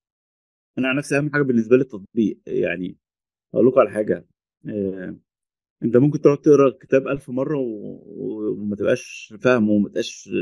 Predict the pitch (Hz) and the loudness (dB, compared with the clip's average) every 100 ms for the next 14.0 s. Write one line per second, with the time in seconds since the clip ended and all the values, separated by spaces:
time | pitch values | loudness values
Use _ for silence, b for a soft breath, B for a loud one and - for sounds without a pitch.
0 | 60 - _ _ - 82 110 107 104 - | -6 -12 _ _ -18 -8 -6 -6 -10 -14
1 | - 90 - _ _ _ _ _ _ _ | -12 -12 -12 _ _ _ _ _ _ _
2 | - 110 104 101 101 98 - _ _ _ | -6 -4 0 0 0 -4 -12 _ _ _
3 | _ - 120 135 135 _ 123 - _ _ | _ -2 2 2 0 _ -2 -2 _ _
4 | _ _ _ _ _ _ - - - 320 | _ _ _ _ _ _ -20 -6 0 0
5 | - _ _ 139 127 - 175 185 120 143 | 0 _ _ -10 -4 6 6 6 2 0
6 | 147 113 113 101 92 - _ _ _ _ | 0 -4 0 0 -2 -6 _ _ _ _
7 | _ _ _ _ _ _ _ _ _ _ | _ _ _ _ _ _ _ _ _ _
8 | - 107 104 104 101 98 101 101 101 - | -2 2 4 2 0 -2 -4 -6 -8 -14
9 | _ _ - - 110 107 113 110 117 156 | _ _ -6 4 4 4 0 0 -2 -4
10 | 156 165 160 165 160 113 113 147 151 - | -2 0 2 2 0 -8 -6 -8 -8 -8
11 | 120 135 151 147 123 104 104 101 107 131 | 4 4 4 0 -4 -6 -10 -10 0 4
12 | 131 117 117 127 120 110 117 117 101 - | 4 4 2 6 6 4 0 -2 -10 -4
13 | 113 117 101 101 117 117 104 107 139 | 0 0 0 -4 -4 -4 -4 -4 -4